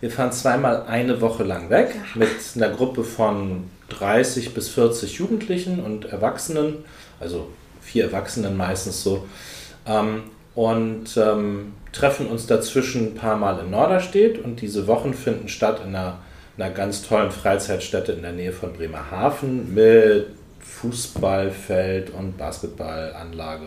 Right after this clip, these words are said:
Speaker 1: und so. Volleyball kann man da viel spielen und, also wirklich toll. Ähm, mitten im Wald, äh, wir können so laut sein, wie wir wollen.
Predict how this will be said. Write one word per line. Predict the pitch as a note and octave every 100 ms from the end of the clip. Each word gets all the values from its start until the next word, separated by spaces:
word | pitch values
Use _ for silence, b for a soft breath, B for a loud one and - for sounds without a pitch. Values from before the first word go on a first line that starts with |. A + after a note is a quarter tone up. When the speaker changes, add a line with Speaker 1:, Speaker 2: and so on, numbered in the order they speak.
| D2
Speaker 1:
und | -
so. | A#2 G3 - B B B B B B B -
Volleyball | G#2 A2+ A2 G2+ G#2
kann | G#2 G2+
man | G2
da | F#2+
viel | F#2 F#2+ F2
spielen | - G#2 G2 F#2+ F2+
und, | E2 E2+ - - -
also | A#2+ A#2+ A#2
wirklich | D3+ A#2+ -
toll. | - A#2 C#3 B B B B B -
Ähm, | A2+ A2 G#2+ G#2+ G#2+ - -
mitten | A2+ C#3+ C#3
im | C3+ A2+
Wald, | G#2 G#2 C#3 - - -
äh, | G#2+
wir | G#2 G#2 G2+ G2+ A2+
können | A#2+ A2
so | G#2
laut | G2+ A2
sein, | A2 G2 F#2+
wie |
wir | F2 F#2
wollen. | A#2+ D#3+